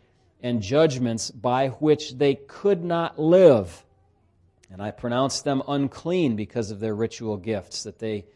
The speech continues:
caused all their firstborn, in that they caused all their firstborn to pass through the fire,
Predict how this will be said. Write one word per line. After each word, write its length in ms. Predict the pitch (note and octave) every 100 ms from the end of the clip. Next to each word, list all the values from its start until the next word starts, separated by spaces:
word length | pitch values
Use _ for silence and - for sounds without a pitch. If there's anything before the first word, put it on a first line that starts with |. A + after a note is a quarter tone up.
| _ _ _
caused 380 | B2 A#2+ G#2 A#2+
all 160 | A#2+
their 160 | A2+ G#2+
firstborn, 680 | - D3+ D3 - G#2+ A2 -
in 200 | D#3+ F3+
that 180 | C#3+ -
they 100 | A2
caused 400 | - B2+ B2 G#2
all 140 | A#2+
their 140 | A2+ G#2+
firstborn 520 | - D#3 - A#2+ A2
to 60 | G#2
pass 360 | - B2+ A#2
through 120 | C3
the 80 | A2
fire, 520 | F#2+ D3+ D3 G#2+ A2